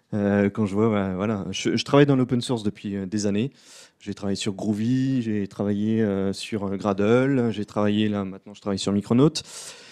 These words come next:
Mais, euh, voilà, quand je vois que les outils que je développe peuvent servir, hein, je sais pas, à faire de la surveillance de masse, euh, ou tout simplement à virer des gens, ça me pose des problèmes éthiques. <laughs> Donc je m'interroge tous les jours. Donc si ce que vous voyez aujourd'hui,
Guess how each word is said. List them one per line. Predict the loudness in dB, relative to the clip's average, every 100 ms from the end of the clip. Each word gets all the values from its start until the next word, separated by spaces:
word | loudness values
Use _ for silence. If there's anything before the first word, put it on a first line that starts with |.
| -8
Mais, | 4 6 8
euh, | 6 6 6
voilà, | 8 6
quand | 6
je | 6
vois | 6
que | 4 2
les |
outils | 2 0 -8
que | 0 2
je |
développe | 4 6 6 6 4
peuvent | 4 2
servir, | 2 0 2 4
hein, | 4
je | 2
sais | 0
pas, | 0
à |
faire | 0 -4
de |
la | -6
surveillance | -6 -6 -6 -6 -4
de | -2
masse, | 0 0 -2 -6 -8 -10
euh, | -10 -14 -20 -18 -12
ou |
tout | -6
simplement | -4 -2 0
à | 0
virer | 2 2
des | 2
gens, | 2 2 -2 -14 -20 -20 _ -12
ça | 2 6
me |
pose | 8 8
des | 6
problèmes | 6 8 8 8 6 4
éthiques. | 2 2 0 0 0 -2 -6 -14
<laughs> | _ -20 _ -4
Donc | -4
je | 2
m'interroge | 2 6 6 8
tous | 6
les | 6
jours. | 8 6 6 -2 -20 -20 _
Donc | 0
si | 4 4
ce | 4
que | 4
vous | 6
voyez | 6 8 8
aujourd'hui, | 8 6 6 4 4